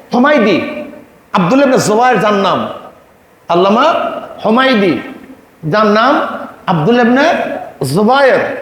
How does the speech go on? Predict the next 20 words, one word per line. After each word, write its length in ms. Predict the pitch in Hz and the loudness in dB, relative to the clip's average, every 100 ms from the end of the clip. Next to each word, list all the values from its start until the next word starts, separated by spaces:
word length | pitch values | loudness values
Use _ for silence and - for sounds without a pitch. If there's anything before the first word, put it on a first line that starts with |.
| - - - - _ _ _ _ _ _ | -14 -20 -20 -20 _ _ _ _ _ _
সে 240 | - 262 247 | -4 -2 0
কে? 400 | - 240 269 240 | 0 2 2 0
ইমাম 240 | 226 247 202 | 0 2 2
বুখারী 280 | - 269 | 2 0
উস্তাদ। 580 | 247 - 208 151 - - - - - - - _ - | -2 -2 0 0 -2 -6 -10 -16 -20 -20 -20 _ 0
অথচ 360 | 214 302 294 | 2 2 0
মুসনাদে 540 | 277 185 247 - 285 285 | 0 0 0 0 0 2
হুমায়দি 880 | 175 214 233 277 254 185 147 - - - - - - - | 0 0 2 2 2 2 0 -2 -10 -18 -20 -20 -20 -6
তার 160 | 233 220 | 0 2
নিজের 340 | 202 220 311 | 4 4 2
কিতাব, 360 | 262 262 190 135 - - - - | 0 -2 0 0 -2 -6 -8 -2
আমরা 200 | 190 175 | 0 0
জানি 420 | 185 175 220 269 | 0 2 2 2
না 140 | 240 | 2
এরকম 180 | 208 202 | 2 2
হাদিসের 380 | 165 180 220 226 | 2 0 0 0
কিতাব 260 | 226 208 | 0 0
তার 120 | 180 180 | 0 0
উস্তাদ 320 | - 202 202 | 0 0 2
লিখছে। 380 | 208 - 202 | 0 0 -2